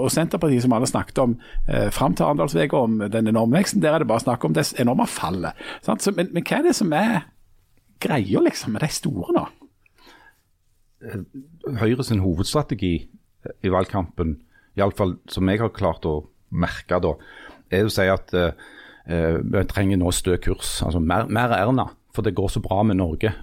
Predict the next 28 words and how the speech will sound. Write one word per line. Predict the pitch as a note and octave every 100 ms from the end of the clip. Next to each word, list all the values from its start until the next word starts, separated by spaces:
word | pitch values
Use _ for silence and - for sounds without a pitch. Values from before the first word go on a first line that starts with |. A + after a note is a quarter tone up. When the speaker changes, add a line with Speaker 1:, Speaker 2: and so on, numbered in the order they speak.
| -
Speaker 2:
økonomisk. | F#2+ F#2 F2 G#2 F#2 - - -
Speaker 1:
Stø | - D3 D3
kurs, | D3 C#3+
altså | B2 B2 B2+ G#2+
Arbeiderpartiet | - G2+ B2+ C3 A2 G#2 G2
sitt | - F#2+ - - F2+
slagord | - F#2+ F#2+ G#2 F#2+
ifra | - F#2+
Speaker 2:
Ja. | F2+ F#2+
Speaker 1:
Gro |
Harlem | A2+ G#2
Brundtland-tida. | G2 D4+ C#3 D3 - C#4
Speaker 2:
<laughs> | -
Ja. | D3+ G3
Speaker 1:
Ja. | C4 - C4 - B3+ - C4+
Speaker 2:
Stø | - G3
kurs, | F3+ F#3+ - - -
eh, | D3 C#3 C3 C3 B2+ B2 A#2+ A2+ A#2 - - - -
folk, | - C3 -
hele | C#3+ C3
folket | C3 C3 - C3+
i |
arbeid | F2+ G#2 A2+ B2
og | G#2+
andre | F#2 G2
gode | G2 G2+ F#2+
Høyre-slagord. | F#2 F2+ F2+ - D#2+ D#2+ - -
Speaker 1:
Ja, | -